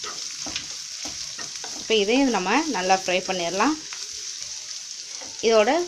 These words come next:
கொஞ்சமா கருவேப்பிலையும் சேர்த்துக்கோங்க. சேர்த்துட்டு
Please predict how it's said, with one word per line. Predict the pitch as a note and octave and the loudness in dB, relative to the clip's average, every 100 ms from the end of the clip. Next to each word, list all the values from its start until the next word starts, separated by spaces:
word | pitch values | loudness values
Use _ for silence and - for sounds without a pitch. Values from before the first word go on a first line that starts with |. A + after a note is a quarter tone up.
| - | 2
கொஞ்சமா | A#3+ B3+ C4+ A#3+ D#4+ - | 4 6 6 4 0 2
கருவேப்பிலையும் | G#3 A3 G#3+ G#3 A#3+ | 2 2 2 0 2
சேர்த்துக்கோங்க. | F3+ F3 F3+ E3+ G#3+ F4 - - - - - - | 0 0 -2 2 2 2 -2 -12 -12 -10 -10 2
சேர்த்துட்டு | C4 C4+ B3 | 4 4 4